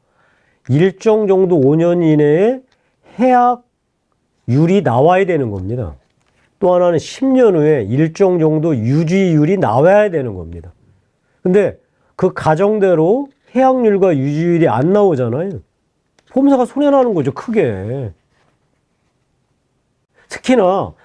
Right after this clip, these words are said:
십 년 후에 유지율이 생각보다 안 나온다면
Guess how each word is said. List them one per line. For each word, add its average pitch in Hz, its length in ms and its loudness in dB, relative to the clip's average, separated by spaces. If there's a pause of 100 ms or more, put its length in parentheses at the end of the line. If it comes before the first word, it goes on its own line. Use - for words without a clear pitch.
(180)
십 - 260 -2
년 277 280 4
후에 233 220 4
유지율이 180 540 0
생각보다 233 480 0
안 139 120 0
나온다면 143 720 -2